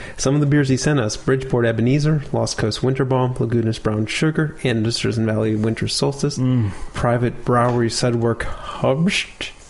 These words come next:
Speaker 1: Deschutes Brewery Jubile Ale, Red Hook Winter Hook, Full Sail Wassail,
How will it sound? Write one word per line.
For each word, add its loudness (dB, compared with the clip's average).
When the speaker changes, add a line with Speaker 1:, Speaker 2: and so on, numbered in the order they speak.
Speaker 1:
Deschutes 2
Brewery 4
Jubile 2
Ale, 2
Red 4
Hook 2
Winter 4
Hook, 0
Full 2
Sail 2
Wassail, 2